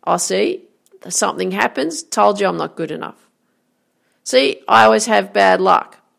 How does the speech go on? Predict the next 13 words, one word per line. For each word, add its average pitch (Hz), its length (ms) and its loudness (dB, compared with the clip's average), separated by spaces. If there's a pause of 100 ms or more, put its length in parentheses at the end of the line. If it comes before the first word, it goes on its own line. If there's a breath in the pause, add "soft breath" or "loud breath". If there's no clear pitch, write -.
(140)
See, 254 360 -4 (340)
the 202 120 -6
ball 214 280 0
hit 214 180 -2
my 196 140 0
car. 190 300 0
Told 233 280 2
you 302 60 2
I 240 40 6
always 180 220 4
have 170 200 -6
bad 165 240 -2
luck. - 300 -4